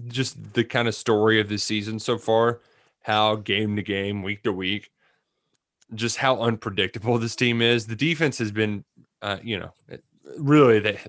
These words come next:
they've carried the load and got those two, I mean, played a huge role in getting those two wins.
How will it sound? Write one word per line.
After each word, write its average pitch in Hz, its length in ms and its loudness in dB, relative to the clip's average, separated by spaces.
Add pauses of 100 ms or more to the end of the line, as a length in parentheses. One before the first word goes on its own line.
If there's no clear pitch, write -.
(300)
they've 101 320 -6 (680)
carried 123 340 4
the 117 80 4
load 117 440 6
and 98 180 -4
got 104 160 0
those 104 260 -6
two, 110 380 -4
I 101 160 -12
mean, 85 420 -16 (100)
played 107 340 -2 (360)
a - 60 -12
huge 151 400 0
role 123 320 6
in 104 80 2
getting 110 240 2
those 98 220 -4
two 123 160 2
wins. 107 460 0